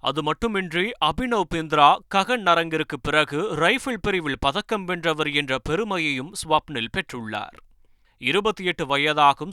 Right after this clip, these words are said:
ஸ்வப்னில் மகாராஷ்டிரா மாநிலம் கோலாப்பூர் மாவட்டத்தில் உள்ள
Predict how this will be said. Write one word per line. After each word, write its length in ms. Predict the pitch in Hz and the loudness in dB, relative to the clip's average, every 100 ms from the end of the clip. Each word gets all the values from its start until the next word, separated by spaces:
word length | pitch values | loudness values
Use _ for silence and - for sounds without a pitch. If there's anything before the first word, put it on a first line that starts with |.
| - | -4
ஸ்வப்னில் 520 | 139 135 139 160 175 | -2 -4 -6 -6 -4
மகாராஷ்டிரா 560 | 147 240 226 190 - 175 | -2 0 0 -2 -4 0
மாநிலம் 540 | 160 160 160 143 196 - | 2 2 2 -4 -4 -4
கோலாப்பூர் 500 | 180 208 180 - 131 | 0 4 4 2 -8
மாவட்டத்தில் 680 | 104 117 151 151 143 160 143 | 0 2 2 -2 -4 -6 -6
உள்ள 380 | 139 135 143 | -4 0 -2